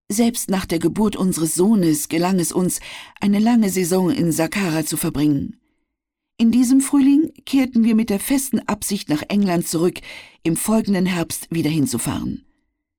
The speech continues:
Doch dann ereilte uns das Unglück in Gestalt unseres Sohnes Ramses Walter Peabody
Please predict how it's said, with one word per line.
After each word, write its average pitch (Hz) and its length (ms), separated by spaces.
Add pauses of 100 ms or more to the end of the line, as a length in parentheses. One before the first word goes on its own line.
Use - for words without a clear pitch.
(360)
Doch 226 160
dann 214 540
ereilte 233 420
uns 240 180
das 226 180
Unglück 190 520
in 202 100
Gestalt 170 420
unseres 175 420
Sohnes 156 540
Ramses 131 760
Walter 160 600 (300)
Peabody 143 760